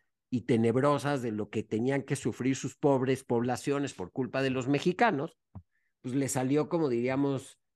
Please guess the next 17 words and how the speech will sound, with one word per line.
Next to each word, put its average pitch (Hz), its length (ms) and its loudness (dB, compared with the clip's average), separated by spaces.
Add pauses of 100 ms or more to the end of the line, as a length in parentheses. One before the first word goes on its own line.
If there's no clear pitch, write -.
(100)
este, 110 320 -6
vulgarmente, 135 760 0
el 120 160 0
tiro 131 260 2
por 127 120 -2
la 127 140 0
culata, 170 560 2 (500)
porque 131 1200 2 (1600)
uno 165 220 10
de 170 40 8
los 151 140 4
jefes 147 240 2
de 139 100 4
policía 139 680 0
empezó 123 360 -8
a 120 60 -4
decir, 123 360 -4